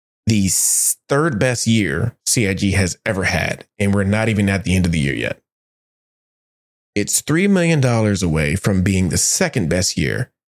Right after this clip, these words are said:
that C I G has ever had. Twenty twenty-two was the absolute best year C I C, C I G has ever had. Remember, hundred thirteen million. But the question is, can we break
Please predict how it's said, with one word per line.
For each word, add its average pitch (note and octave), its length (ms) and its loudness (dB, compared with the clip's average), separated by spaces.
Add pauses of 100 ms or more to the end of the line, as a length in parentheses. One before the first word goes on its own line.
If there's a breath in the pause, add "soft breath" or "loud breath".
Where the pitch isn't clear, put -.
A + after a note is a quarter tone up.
that - 140 -4
C G#2+ 220 0
I G2 40 -2
G F#2+ 220 -2
has F#2 260 0
ever F2 180 0
had. - 440 -2 (1000)
Twenty F#3+ 220 2
twenty-two D#3+ 580 2
was G#2 220 0
the G#2 160 2
absolute G#2 540 0
best G2+ 320 -2
year F#2 100 0
C - 220 -2
I F2+ 60 0
C, - 340 -2
C A#2 180 0
I G#2 80 0
G F2+ 140 -2
has E2+ 180 0
ever E2+ 180 -4
had. E2 320 -2 (1300)
Remember, G2+ 280 0
hundred A2+ 320 2
thirteen G#2+ 360 -2
million. E2+ 360 -2 (1080)
But C#3 120 0
the C3+ 60 0
question C#3+ 340 0
is, A2 100 0
can C3+ 300 2
we C3 180 4
break G2+ 600 -2